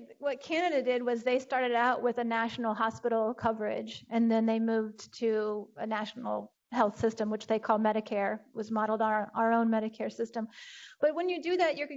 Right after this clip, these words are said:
you're continuing to maintain the complexity and the high cost and the lack of coordination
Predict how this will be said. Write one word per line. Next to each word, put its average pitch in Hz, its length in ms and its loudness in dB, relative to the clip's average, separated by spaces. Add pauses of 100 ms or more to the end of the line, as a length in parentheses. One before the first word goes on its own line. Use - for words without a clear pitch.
you're 285 160 -6 (140)
continuing 294 440 -2
to 285 100 -2
maintain 262 460 0
the 240 100 0
complexity 240 760 0
and 226 120 -2
the 220 80 0
high 233 180 -2
cost 226 500 0
and 214 100 -4
the 214 60 -2
lack 220 320 -2
of 220 180 -2
coordination 233 840 -2